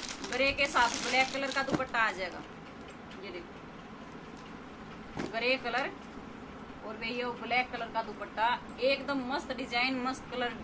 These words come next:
जस रही है, कति सिंपल सोबर में यूनिक सी चीज है। तो वे बहुत बढ़िया चीज लगी है, कति हाथ तक फील करें जब भी वे कपड़ा भी इनका बिल्कुल गर्मी के हिसाब का, सबके मतलब की चीज है, सबसे बेस्ट बात है वे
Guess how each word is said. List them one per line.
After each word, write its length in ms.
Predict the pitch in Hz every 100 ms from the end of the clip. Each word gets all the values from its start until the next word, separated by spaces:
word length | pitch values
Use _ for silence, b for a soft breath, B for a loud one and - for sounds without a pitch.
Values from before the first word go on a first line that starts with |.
| -
जस 160 | 214 214
रही 180 | 190 175
है, 80 | 233
कति 380 | 247 - 254 277 - - - -
सिंपल 320 | 247 240 254 269
सोबर 320 | 254 214 220
में 180 | 240 262
यूनिक 360 | 240 233 247 247
सी 120 | 247
चीज 240 | 220 208 196
है। 180 | 220 262 - - - - - - - - - - - - - -
तो 80 | 220
वे 140 | 233 226
बहुत 300 | 220 214 233
बढ़िया 260 | 254 226
चीज 240 | - 214 214
लगी 340 | 214 202 226
है, 140 | 240 269 - - - -
कति 300 | 220 247 240
हाथ 260 | 233 208 -
तक 80 | 220
फील 200 | 262 240
करें 240 | 233 240 220
जब 140 | 196
भी 80 | 233
वे 100 | 214 202
कपड़ा 280 | 220 220 214
भी 80 | 208
इनका 240 | 214 - 196
बिल्कुल 720 | - - - - 214 202 220 208
गर्मी 260 | 214 220 226
के 80 | 220
हिसाब 360 | 214 185 180 208
का, 100 | 220
सबके 360 | 320 302 302
मतलब 300 | 254 240 240
की 140 | 214 220
चीज 220 | - -
है, 60 | 190
सबसे 280 | 247 - 208
बेस्ट 260 | 214 226 -
बात 280 | 220 220 220
है 100 | 202
वे 220 | 220 214